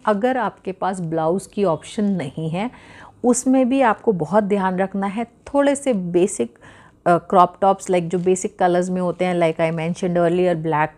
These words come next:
में, वाइट में, बेज में, इस तरह के मरून में, ब्राउन कलर में, इस तरह के कलर्स में आप क्रॉप टॉप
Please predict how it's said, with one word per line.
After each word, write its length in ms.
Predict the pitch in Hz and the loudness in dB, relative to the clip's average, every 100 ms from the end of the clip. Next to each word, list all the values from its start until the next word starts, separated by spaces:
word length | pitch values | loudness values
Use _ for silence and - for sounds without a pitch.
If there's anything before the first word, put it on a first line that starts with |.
| 170 | -8
में, 320 | 165 165 165 | -6 -6 -4
वाइट 380 | 160 160 160 170 | -2 -2 -2 -4
में, 340 | 170 165 165 - | -4 -4 -6 -6
बेज 440 | 160 170 170 - | -2 0 0 -2
में, 260 | 170 165 175 - - - - | -4 -4 -6 -10 -20 -16 -4
इस 160 | 233 - | -2 2
तरह 220 | 226 208 | 2 2
के 140 | 208 | 0
मरून 440 | 196 196 196 214 214 | 0 2 2 2 2
में, 340 | 202 190 185 - - - - | 0 -2 -6 -12 -20 -18 -4
ब्राउन 400 | 180 196 170 185 | 4 4 4 0
कलर 300 | 180 170 170 | -2 -2 -2
में, 260 | 170 175 - | -6 -8 -8
इस 180 | 233 - | -8 -6
तरह 160 | 240 226 | -8 -6
के 120 | 220 | -6
कलर्स 440 | - 175 180 190 | -4 -2 -2 -4
में 200 | 185 180 | -6 -6
आप 180 | 180 180 - | -8 -10 -10
क्रॉप 200 | 180 165 | -8 -8
टॉप 120 | - | -8